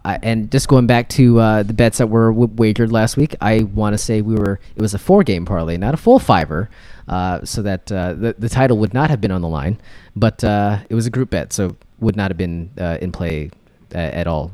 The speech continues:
either way. But four-game parlay, so Creighton Gonzaga, the Gonzaga, w-, there was definitely a, a backdoor cover, the likes of which we've never seen before. Uh, but Creighton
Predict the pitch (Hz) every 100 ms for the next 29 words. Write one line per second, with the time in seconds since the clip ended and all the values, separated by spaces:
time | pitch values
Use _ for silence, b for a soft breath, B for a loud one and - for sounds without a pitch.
0 | - 92 73 57 52 B B - - -
1 | 127 139 160 180 180 104 110 - - 98
2 | 90 - 123 147 151 143 127 117 123 131
3 | - 92 90 87 - 107 101 104 107 101
4 | 107 104 131 147 127 139 170 147 113 147
5 | 147 127 117 101 107 101 104 107 90 123
6 | 135 - 131 127 117 - 113 110 101 101
7 | 101 - 101 98 - 95 85 90 82 90
8 | 78 78 65 - B B B - 90 92
9 | 87 90 - 117 127 151